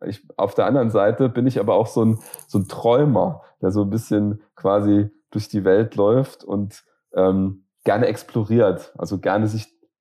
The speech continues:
Dinge an-, aufschraubt, reinguckt, verstehen will, wie funktionieren die, so ein, ja.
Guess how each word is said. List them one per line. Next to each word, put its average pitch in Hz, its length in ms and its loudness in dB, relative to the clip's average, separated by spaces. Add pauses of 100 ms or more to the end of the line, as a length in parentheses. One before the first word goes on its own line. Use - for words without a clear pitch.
Dinge 127 420 0
an-, 127 220 0 (120)
aufschraubt, 123 840 0
reinguckt, 131 680 0 (500)
verstehen 127 600 -2
will, 120 260 2
wie 120 80 -4
funktionieren 123 680 -2
die, 120 260 -2
so 117 260 0
ein, 117 180 -2 (120)
ja. 98 400 -4